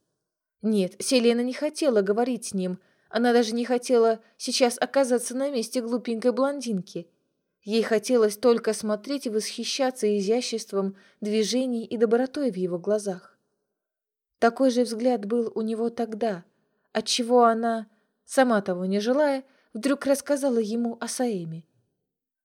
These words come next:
Пусть он из рода Хавильяров, и все-таки... и все-таки ей отчаянно захотелось его поцеловать. Танец закончился.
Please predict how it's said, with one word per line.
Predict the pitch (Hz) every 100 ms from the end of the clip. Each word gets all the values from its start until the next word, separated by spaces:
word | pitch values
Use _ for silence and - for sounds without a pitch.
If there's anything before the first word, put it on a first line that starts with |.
| -
Пусть | 302 277 -
он | 220 220
из | 214
рода | 233 247 214
Хавильяров, | 233 214 214 233 262 214 202
и | 202
все-таки... | 202 277 269 220 214 202 202 _ _ _ _ -
и | 226
все-таки | 220 247 233 220
ей | 208 226 220
отчаянно | 214 - 226 214
захотелось | 202 214 214 226 208 202
его | 214 196
поцеловать. | 190 190 190 190 170 156 - _ _ _ _ _ _ _ _ _ _ _ _
Танец | 302 330 320 -
закончился. | 311 311 214 202 208 - 202